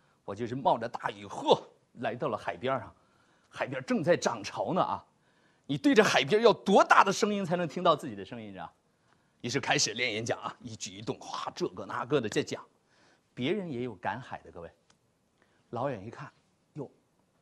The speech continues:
怎么了那是啊？于是各位就开始向我靠拢，要帮助我呢，啊，解救我呢。你没有，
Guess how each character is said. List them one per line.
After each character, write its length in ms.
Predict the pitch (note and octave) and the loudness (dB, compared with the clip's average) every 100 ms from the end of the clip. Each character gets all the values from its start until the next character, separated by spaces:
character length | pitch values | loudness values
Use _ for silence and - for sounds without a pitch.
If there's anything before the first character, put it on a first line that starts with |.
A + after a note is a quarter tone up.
| _ _ _ _ _ _ _ _ | _ _ _ _ _ _ _ _
怎 140 | - | -20
么 60 | - | -16
了 80 | G#2+ | -12
那 100 | D3 | -12
是 120 | - | -12
啊？ 200 | - - _ _ _ _ _ _ - _ _ _ _ | -16 -18 _ _ _ _ _ _ -20 _ _ _ _
于 120 | D3+ | -6
是 140 | D#3+ E3+ | -4 0
各 140 | F3+ | 2
位 140 | E3 | 2
就 140 | C#3 D3+ | 0 -4
开 220 | - E3 | -4 -4
始 140 | D3+ | -4
向 200 | A#2 E3+ | -6 -6
我 120 | C3+ G2+ | -4 -6
靠 220 | - F#3+ | -2 0
拢， 180 | F#2+ - _ _ _ _ _ _ _ _ _ | -2 -8 _ _ _ _ _ _ _ _ _
要 140 | - B2+ | -4 2
帮 220 | E3+ G3 | 4 2
助 100 | E3+ | 0
我 160 | G2+ D2+ | -6 -6
呢， 100 | G2 - _ _ _ - | -8 -8 _ _ _ -16
啊， 60 | |
解 240 | A#2 B2+ G#2+ | -6 -4 -2
救 140 | G3 | -2
我 180 | B2+ F2+ | -2 -6
呢。 120 | F#2+ - _ - - - - - - - - _ _ _ _ _ _ _ | -12 -16 _ -20 -20 -20 -20 -20 -20 -20 -20 _ _ _ _ _ _ _
你 240 | G3+ G#3+ | 4 6
没 200 | G#3+ A3 | 10 12
有， 280 | D4+ F#3+ D3+ | 12 12 12